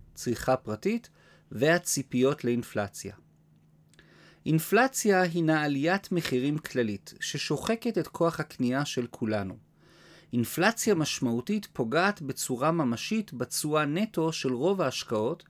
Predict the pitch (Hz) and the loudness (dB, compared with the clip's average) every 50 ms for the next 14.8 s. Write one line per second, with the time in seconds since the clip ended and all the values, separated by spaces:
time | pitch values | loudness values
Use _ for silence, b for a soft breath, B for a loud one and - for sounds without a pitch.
0 | B B B B B B B B B B 123 120 127 127 123 127 135 170 180 180 | B B B B B B B B B B 2 4 4 4 4 4 4 4 4 4
1 | 160 147 143 131 127 131 147 165 175 175 156 131 123 117 147 175 185 170 165 147 | 2 2 0 2 4 4 6 6 6 6 4 2 2 2 2 2 2 2 0 0
2 | 127 120 113 - - 180 190 202 196 160 127 120 127 139 - - 139 120 117 113 | 0 0 0 0 0 2 2 2 2 0 0 0 0 0 0 0 0 0 0 0
3 | - 123 117 147 185 185 - - 127 120 135 165 170 - 156 147 - - - 123 | -2 -4 -2 0 -2 -2 -2 -2 0 0 0 0 -2 -2 -4 -4 -4 -2 -2 -2
4 | 120 120 117 - 170 165 - - 147 131 120 120 110 98 107 107 110 117 156 175 | -2 -2 0 -2 -4 -4 -2 -2 0 2 2 2 0 0 0 0 2 2 4 2
5 | 185 190 196 - b b b b b b b - - 135 123 113 113 131 147 185 | 2 0 -2 -6 b b b b b b b -4 -4 -4 -2 2 2 2 2 2
6 | 202 180 165 156 135 131 - - 120 110 123 170 202 214 185 135 123 120 113 117 | 0 -2 -2 -2 -2 -2 -2 -2 0 0 2 2 2 0 0 0 0 0 0 -2
7 | 120 135 156 151 - - 131 131 131 120 117 113 117 - - - 120 113 110 95 | 0 0 0 -2 -2 0 0 0 2 2 2 0 0 0 -2 -2 0 0 -2 -2
8 | 98 - - - - - _ _ _ _ _ _ b b b b b b b b | -6 -10 -12 -20 -20 -20 _ _ _ _ _ _ b b b b b b b b
9 | b 139 123 135 147 143 131 - - - 175 202 226 - - - - 165 147 139 | b -2 0 2 0 0 0 -2 -2 0 2 2 2 0 -2 -2 0 2 2 2
10 | 143 156 160 b b b b b b - - - 123 131 135 135 139 143 147 151 | 0 0 -4 b b b b b b -16 -8 -2 0 2 4 4 4 2 0 -4
11 | - - - - 110 104 95 - - - _ _ _ _ _ b b b b b | -8 -8 -2 0 0 0 0 -4 -12 -20 _ _ _ _ _ b b b b b
12 | b b b - 151 151 160 165 160 - - 202 202 208 220 214 - 170 151 147 | b b b 0 2 4 4 4 2 4 2 4 4 4 0 0 -2 0 2 2
13 | 139 135 135 151 160 160 165 151 - - - 127 139 151 156 - 156 127 120 117 | 4 4 4 2 0 0 -2 -4 -4 -2 -2 -2 0 0 -2 -2 0 0 0 0
14 | - - - 120 127 143 135 117 107 101 110 147 165 170 165 | 0 -2 -2 0 0 2 0 0 0 0 0 0 0 0 -2